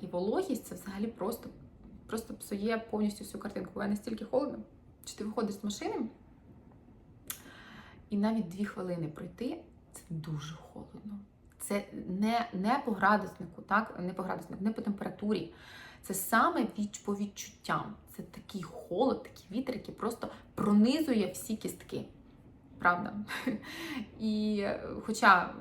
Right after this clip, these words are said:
в Україні я зиму переносила, я не дуже любила зиму, але, в принципі, переносила її дуже добре.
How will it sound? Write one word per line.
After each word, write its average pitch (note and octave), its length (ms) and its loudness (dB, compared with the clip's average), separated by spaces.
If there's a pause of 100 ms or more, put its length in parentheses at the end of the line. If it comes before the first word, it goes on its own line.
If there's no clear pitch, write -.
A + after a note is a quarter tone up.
в G#3 40 -8
Україні F#3+ 640 -2 (180)
я F3+ 360 0
зиму E3+ 180 -2
переносила, - 800 -4 (160)
я B4+ 160 -2
не A4+ 100 2
дуже D4 200 6
любила D4 460 4
зиму, A#3 240 4
але, A3+ 100 4
в B3 80 -4
принципі, F4 320 0
переносила B3 520 0
її G#3 180 2
дуже A3 240 2
добре. F3 320 -2